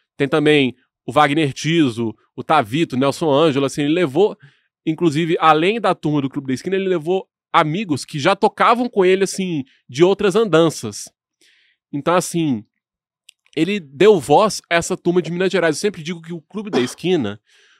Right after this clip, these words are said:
trouxe pra M P B uma música genuinamente mineira. Porque eu acho, assim, que nada, assim como quando você escuta,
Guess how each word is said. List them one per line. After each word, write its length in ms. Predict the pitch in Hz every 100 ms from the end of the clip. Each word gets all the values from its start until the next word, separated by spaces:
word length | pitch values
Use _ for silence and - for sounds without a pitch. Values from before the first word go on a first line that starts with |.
| _ 170
trouxe 460 | 202 233 - 127 _
pra 240 | 147 143 156
M 180 | 185
P 160 | - 120
B 400 | 104 156 143 101 _ _ _ _ _ _ _
uma 220 | 151 170
música 420 | 156 185 165 - 156
genuinamente 840 | 120 185 220 202 180 160 185 185
mineira. 600 | 214 208 180 147 110 120 _ _ _ _ _
Porque 340 | - - _ 202
eu 40 |
acho, 160 | 214 202
assim, 160 | 208
que 100 | 202
nada, 520 | 208 214 269 254 277 262 _ _
assim 260 | - 170 240
como 580 | 247 233 214 214 190 - _ -
quando 200 | 190 175
você 220 | 180 180
escuta, 640 | 170 - 156 - 123 117